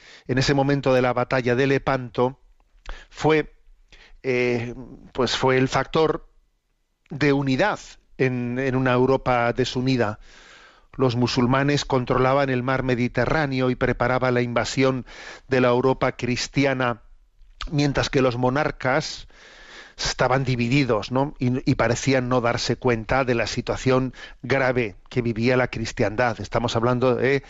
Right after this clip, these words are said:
pues, de que, mm, los turcos del Imperio Otomano dominaban la Tierra Santa, Oriente Medio, Constantinopla, Grecia, Albania,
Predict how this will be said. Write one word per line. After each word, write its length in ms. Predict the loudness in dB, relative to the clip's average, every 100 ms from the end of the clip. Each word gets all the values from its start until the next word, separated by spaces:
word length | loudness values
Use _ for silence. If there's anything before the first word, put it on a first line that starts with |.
| -16 -18 -16 -2
pues, 180 | 0 0
de 140 | 0
que, 320 | 0 0 0 -6 -20 -20 -12
mm, 240 | -4 -4 -2
los 220 | -2 0
turcos 400 | 0 0 2 2
del 140 | 2 2
Imperio 420 | 0 0 2 2
Otomano 600 | 2 0 0 0 0 -2
dominaban 580 | -4 -4 0 2 2 0
la 100 | -2
Tierra 320 | -2 -4 -2
Santa, 500 | -2 0 0 0 2
Oriente 420 | 2 0 -4 -4 -2
Medio, 420 | 0 2 2 0
Constantinopla, 800 | -2 -4 -4 -4 -2 -2 0 -2
Grecia, 680 | 0 0 0 -2 -2 -2 -2
Albania, 760 | -6 -6 -2 0 0 0 0